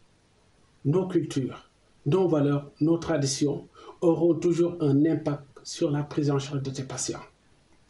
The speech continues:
Maanaam, su ma ko jëlee ci gàttal, mun nga recevoir benn malade boo xamante ne am na fu mu jaar ba pare.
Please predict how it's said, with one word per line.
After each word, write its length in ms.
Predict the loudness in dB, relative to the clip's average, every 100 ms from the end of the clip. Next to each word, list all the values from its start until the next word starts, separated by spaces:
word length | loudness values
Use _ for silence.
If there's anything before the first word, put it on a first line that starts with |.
| -12 -4
Maanaam, 500 | 2 4 4 4 0 -8 -18 _ _ -20 -6
su 140 | 0
ma 80 | 2
ko 100 | 2 4
jëlee 260 | 4 4
ci 100 | 4
gàttal, 480 | 2 0 0 -4 -6 -16 -4
mun 300 | 0 2 2
nga 220 | 4 4 4
recevoir 440 | 2 0 2 2
benn 220 | 4 4 4
malade 280 | 4 4 2
boo 80 | 0
xamante 440 | 0 2 2 2 2
ne 200 | 0 -2 -12 -20 -2
am 160 | 2 4
na 100 | 2
fu 120 | 2
mu 140 | 2 2
jaar 200 | 2 2
ba 100 | 2
pare. 340 | 0 -4 -6